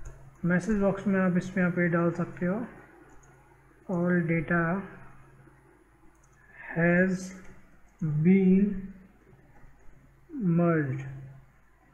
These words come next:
अगर आप इसको अभी आप run करोगे, मैं यहाँ पे आपको step by step भेजूँगा। ये आपने यहाँ पे file जो है आपने cancel कर दिया।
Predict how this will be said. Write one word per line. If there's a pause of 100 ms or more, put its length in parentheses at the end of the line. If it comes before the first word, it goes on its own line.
(1500)
अगर
आप
इसको
अभी
आप
run
करोगे, (2500)
मैं
यहाँ
पे
आपको
step
by
step
भेजूँगा। (760)
ये
आपने
यहाँ
पे
file
जो
है
आपने
cancel
कर
दिया।